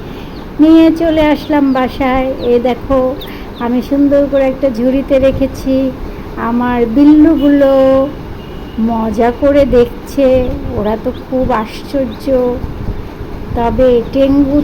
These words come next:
তো একটু রাগ রাগ হয়ে গেছে, ও তো ছটপট করছে, কিন্তু টেঙ্গুর তো উদ্দেশ্য ভালো না মনে হচ্ছে, ঝুড়ি ধরে টানাটানি করছে। তো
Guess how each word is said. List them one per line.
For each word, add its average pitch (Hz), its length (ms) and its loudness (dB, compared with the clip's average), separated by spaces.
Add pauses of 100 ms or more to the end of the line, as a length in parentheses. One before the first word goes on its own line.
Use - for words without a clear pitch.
তো 302 60 2 (100)
একটু - 220 -6 (140)
রাগ 233 200 0 (220)
রাগ 233 160 0 (140)
হয়ে 226 280 2
গেছে, 214 360 -6 (680)
ও 226 120 -4
তো 254 80 0 (120)
ছটপট - 480 -4 (140)
করছে, 233 400 -6 (840)
কিন্তু 247 320 -2 (380)
টেঙ্গুর 262 520 2 (180)
তো 294 60 2 (100)
উদ্দেশ্য - 360 -2 (300)
ভালো 220 300 0 (120)
না 220 80 0 (220)
মনে 226 220 -4
হচ্ছে, 226 360 -6 (560)
ঝুড়ি 240 300 2
ধরে 233 240 2
টানাটানি 226 460 -4 (100)
করছে। 220 400 -6 (840)
তো 269 100 -2